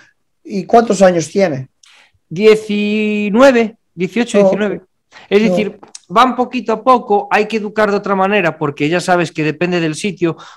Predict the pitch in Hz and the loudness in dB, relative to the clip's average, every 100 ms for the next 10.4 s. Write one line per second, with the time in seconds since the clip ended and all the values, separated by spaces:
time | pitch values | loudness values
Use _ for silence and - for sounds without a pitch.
0 | _ 185 185 214 202 208 226 220 214 214 | _ 0 2 0 2 2 2 2 2 4
1 | 240 226 196 180 - 156 135 107 - _ | 2 0 -2 -2 -2 -4 -4 -6 -12 _
2 | _ - - _ _ _ _ - _ _ | _ -20 -20 _ _ _ _ -20 _ _
3 | - 208 196 185 170 190 190 208 214 202 | 0 4 4 4 2 4 8 8 10 10
4 | 190 185 175 151 - _ - 180 165 147 | 8 8 4 2 -10 _ 0 0 2 0
5 | 160 196 190 190 170 156 160 175 165 135 | 4 6 6 4 0 2 2 2 0 -2
6 | 165 151 151 147 135 127 156 _ _ _ | -2 0 -2 -4 -6 -10 -16 _ _ _
7 | _ _ - 151 - - 156 147 135 147 | _ _ -2 -2 -2 0 4 4 4 -4
8 | 139 131 127 120 123 135 156 _ _ _ | -6 -4 -4 -6 -8 -10 -16 _ _ _
9 | _ 147 143 131 151 156 143 156 156 151 | _ -4 -2 0 0 2 0 -2 -4 -2
10 | 165 156 143 139 | 0 0 0 -4